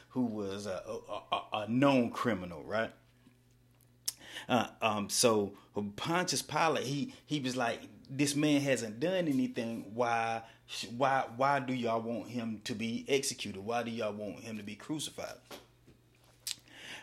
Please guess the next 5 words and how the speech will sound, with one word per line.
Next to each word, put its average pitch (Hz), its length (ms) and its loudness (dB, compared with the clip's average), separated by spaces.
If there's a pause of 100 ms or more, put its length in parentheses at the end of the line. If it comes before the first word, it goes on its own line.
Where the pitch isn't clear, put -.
But 113 440 8
because 147 460 2
he 160 160 -2 (140)
wasn't 123 480 2
stable, 151 840 -4